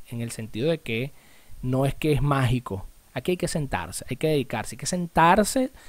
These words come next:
en esa computadora y buscar productos, y buscar productos, y buscar productos como yo lo voy a hacer. Y utilizar las cosas que yo les, el, el material que yo les voy a dar correctamente y van a tener éxito, ¿ok? Y van a poder vivir de esto. Es económico, es fácil, es sencillo,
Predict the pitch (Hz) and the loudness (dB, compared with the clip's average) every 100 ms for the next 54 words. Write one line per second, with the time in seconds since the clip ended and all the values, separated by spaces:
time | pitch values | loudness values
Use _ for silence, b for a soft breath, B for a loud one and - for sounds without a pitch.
0 | B - 139 139 - 180 151 131 120 156 | B -8 -4 -2 -2 -2 -2 0 2 4
1 | 175 135 - 143 139 - 143 147 147 151 | 4 2 0 0 2 4 8 6 6 4
2 | 143 113 - 143 139 165 156 160 170 143 | 2 0 -2 -2 0 2 2 0 0 -2
3 | 110 143 - 190 202 - 139 139 180 147 | -2 -6 -2 -2 -2 -4 -2 0 2 2
4 | 123 101 - 80 - b b b b - | 0 -2 -6 -8 -14 b b b b 2
5 | 151 147 143 127 165 180 170 - 175 - | 2 2 0 2 2 2 -2 -2 -2 0
6 | 185 - b b - 139 156 175 170 135 | -4 -4 b b -2 2 4 4 4 2
7 | 139 131 135 131 131 160 170 165 156 147 | 0 0 -2 -2 0 0 2 2 4 4
8 | 156 147 147 160 - 165 147 143 - 151 | 2 2 0 -2 0 2 2 0 -2 -2
9 | 156 151 135 139 175 - 110 110 101 - | -4 -4 -2 0 -2 -4 -4 -4 -6 -8
10 | 117 - - 110 156 208 254 B B B | -10 -8 -8 -4 0 0 0 B B B
11 | B - 156 147 180 175 131 131 135 135 | B -2 2 4 2 2 2 2 2 0
12 | 123 98 - - 165 - 143 156 156 127 | -2 -6 -6 0 0 2 2 4 4 0
13 | 120 113 - 139 - 151 127 104 107 156 | -6 -8 -4 -4 2 2 2 -2 -4 -2
14 | 143 - 170 139 92 | 0 0 0 -2 -6